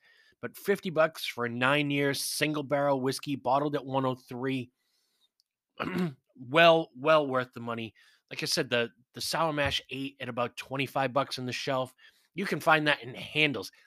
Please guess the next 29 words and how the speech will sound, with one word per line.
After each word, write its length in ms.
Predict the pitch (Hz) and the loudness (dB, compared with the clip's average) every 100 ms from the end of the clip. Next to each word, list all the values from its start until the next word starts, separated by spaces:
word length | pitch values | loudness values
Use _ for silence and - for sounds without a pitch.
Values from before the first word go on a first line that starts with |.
| _ | _
That 120 | 190 220 | 2 4
is 100 | 160 | 4
a 120 | 127 | 0
great 360 | - 110 160 - | -12 0 0 2
one 200 | 147 143 | -2 -2
to 60 | |
just 260 | 120 123 - | -2 -6 -6
have 480 | - - 143 143 135 - _ _ _ | -12 -8 -2 2 0 -2 _ _ _
on 220 | 131 131 | 0 0
hand. 420 | 113 127 117 107 - _ _ _ _ _ _ _ _ _ _ _ _ _ _ _ - | 0 -4 -4 -6 -12 _ _ _ _ _ _ _ _ _ _ _ _ _ _ _ -2
I'm 100 | 143 | 4
not 180 | 180 | 4
saying 320 | - 180 165 156 | 6 2 2 0
that 180 | 139 | -4
these 240 | 139 147 120 | -4 -6 0
whiskeys 420 | 139 131 139 123 - | 0 0 -2 -4 -4
are 340 | 113 113 117 - _ - _ _ _ _ _ 104 | -2 0 -2 -6 _ -20 _ _ _ _ _ -14
blow 220 | - 147 156 | -2 4 6
your 160 | 139 | 4
hat 260 | 113 120 107 | 2 -2 -2
off. 180 | 87 - | -6 -6
They're 140 | 127 | -2
not 300 | 147 170 - | 0 0 -2
the 80 | 151 | -8
greatest 520 | - 113 151 147 - | -8 0 2 2 -2
whiskeys 360 | 143 135 143 - | -2 -4 -6 -8
in 100 | 127 | -6
the 80 | |
world, 240 | 117 127 | 0 0